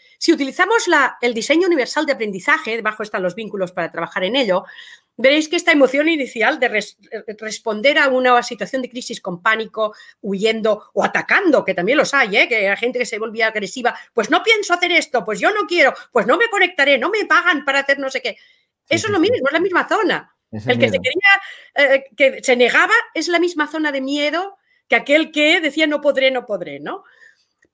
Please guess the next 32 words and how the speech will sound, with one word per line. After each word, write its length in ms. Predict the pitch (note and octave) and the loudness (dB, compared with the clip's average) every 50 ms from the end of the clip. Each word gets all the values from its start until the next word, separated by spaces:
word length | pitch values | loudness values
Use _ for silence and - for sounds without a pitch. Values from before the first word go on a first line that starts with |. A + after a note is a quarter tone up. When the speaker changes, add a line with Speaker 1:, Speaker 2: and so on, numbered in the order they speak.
| _ _ | _ _
Speaker 1:
Pero 200 | - - C#4 D4 | 2 4 4 4
luego 180 | D#4+ F4+ G4 | 4 4 4
viene 200 | G#4 G4+ G#4 G4+ G#4+ | 2 4 2 2 2
esta 160 | G#4+ F#4 F4+ | 2 2 2
representación 680 | E4+ D4+ - C4+ C4 C#4 C4 - A#3+ G#3 - D4 D4+ | 2 0 -2 -4 -4 -2 -4 -4 -4 -4 -2 -2 -2
de 60 | D#4+ | -2
la 120 | E4 D#4 D4+ | -2 -2 0
realidad, 480 | D#4 D4+ D4 C#4 C4+ B3+ D#4 D#4+ D#4+ | 0 -2 -2 -2 -2 0 0 0 0
de 60 | C#4+ | 0
volverla 420 | B3 A#3 A3+ G3+ D4 F4 D#4+ E4 D4+ | -2 -2 0 2 2 2 2 0 0
a 60 | D4+ | 0
pensar 380 | C#4 C4+ B3+ - - D4+ D#4 D#4 | 0 -2 -2 -2 0 0 0 0
y 40 | |
decir, 240 | C#4 B3 B3+ - G#3 | 0 -2 -4 -2 0
"A 60 | F#3+ | 2
ver, 280 | F3+ F#3 F3+ E3+ - _ _ _ _ _ _ _ _ _ _ _ _ _ B3 B3 C4 - _ | 2 2 0 -2 -6 _ _ _ _ _ _ _ _ _ _ _ _ _ -6 -6 -6 -4 _
¿para 160 | C#4+ C4+ A#3+ | 0 0 2
qué 120 | - E4 F4 | 2 2 2
me 80 | F#4 F#4+ | 2 0
ha 20 | |
servido 320 | D#4 - D4+ B3 C4+ C#4 C#4 | 0 -2 -4 -4 -2 -2 -2
a 40 | C4 | -2
mí 80 | C#4 | -2
la 100 | D4 C#4+ | -2 -2
panificadora 800 | C#4+ C4+ A3+ A3 G#3+ A#3+ G3+ - G3 G3 B3 D#4 E4+ F4+ F4+ - - _ _ | -2 -2 -2 -4 -6 -10 -6 -4 -2 -2 0 0 0 0 -2 -4 -12 _ _
si 160 | - - A3+ | -14 -10 -6
después 280 | G3+ F#3 F3+ - A#3+ C4+ | -6 -6 -2 0 0 2
la 100 | C#4+ B3 | 2 0
dejé 180 | A3 - - A3 | 0 -2 0 -2
ahí 140 | A#3 A#3+ | -2 -2
<laughs> 60 | - B3+ | 0 0
guardada? 520 | - B3+ - A3+ G#3 G#3+ A3+ G3+ F3+ D#3+ | 0 0 0 0 -2 -2 -2 -4 -4 -6